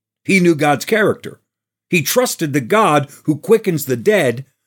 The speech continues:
to do things that Abraham couldn't have imagined. To walk in the steps of faith, learn the character of your God, and then learn to trust his character. Next,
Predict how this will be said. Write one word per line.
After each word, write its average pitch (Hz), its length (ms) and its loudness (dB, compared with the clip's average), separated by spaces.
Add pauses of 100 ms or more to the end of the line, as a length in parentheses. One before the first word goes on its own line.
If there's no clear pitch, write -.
(120)
to 175 80 2
do 202 240 4
things 156 320 0
that 147 100 2
Abraham 147 520 2
couldn't 165 240 -2
have 175 100 0
imagined. 190 560 -2 (380)
To 170 100 2
walk 214 320 4
in 226 60 2
the 208 80 2
steps 202 360 -2
of 190 120 0
faith, 107 400 -2 (440)
learn 180 280 4
the 214 100 4
character 175 560 2
of 135 100 2
your 131 140 0
God, 117 480 -2 (400)
and 170 160 0
then 156 220 2
learn 196 220 4
to 151 60 2
trust 214 320 -2
his 127 140 -4
character. - 540 -6 (360)
Next, 240 380 0